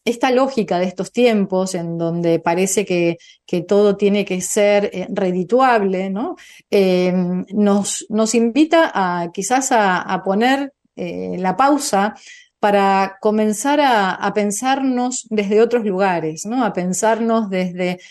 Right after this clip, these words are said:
espacios más serenos, a pensar incluso en, en lo que decíamos, en lo simbólico, en la poesía, que en definitiva son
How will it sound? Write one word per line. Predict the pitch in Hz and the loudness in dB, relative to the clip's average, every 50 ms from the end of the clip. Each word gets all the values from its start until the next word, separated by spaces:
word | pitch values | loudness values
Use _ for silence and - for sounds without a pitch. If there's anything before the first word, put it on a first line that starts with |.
| - _ _ - | -20 _ _ -6
espacios | - 175 - - 220 208 208 - 220 196 | -6 -6 -2 -2 -2 0 2 2 2 2
más | 208 202 202 196 | 2 0 0 0
serenos, | - 175 185 220 247 247 226 202 196 190 196 196 196 | 0 0 2 2 4 2 2 2 0 0 0 0 0
a | 190 185 | -2 -2
pensar | 190 185 175 180 180 - 233 220 226 226 226 226 - - - _ - | -2 -4 -4 -4 -4 0 0 2 2 2 -2 -6 -14 -20 -20 _ -4
incluso | 202 196 190 190 226 233 254 254 - - - 240 220 214 208 - - _ _ _ - | -2 -2 -2 0 0 -2 0 0 0 0 2 4 4 2 0 -4 -12 _ _ _ -6
en, | 185 185 180 185 180 185 - | -4 -2 -2 -2 -4 -6 -8
en | 190 180 175 175 175 180 180 | -8 -6 -6 -4 -4 -2 -2
lo | 175 180 | -2 -2
que | 180 190 | 0 0
decíamos, | 185 190 - 277 254 220 190 - | 0 0 2 2 2 2 2 0
en | 196 180 | 0 -2
lo | 185 180 | -2 0
simbólico, | 185 196 196 196 202 196 196 196 - 190 | 2 2 4 4 4 4 4 2 2 0
en | 190 185 | 0 2
la | 185 185 185 | 0 0 -2
poesía, | 190 185 180 185 - - 302 320 269 214 185 | -2 -4 -2 -2 0 2 4 4 4 4 2
que | 170 190 | 0 -2
en | 185 190 | -2 -2
definitiva | 190 196 - 214 220 220 214 285 302 302 254 208 202 220 240 - - _ _ _ _ _ | -2 -2 -2 0 0 0 0 2 2 2 4 2 2 0 -2 -6 -12 _ _ _ _ _
son | - - - - 294 285 285 277 294 277 - | -10 -4 0 0 2 2 2 2 0 -2 -4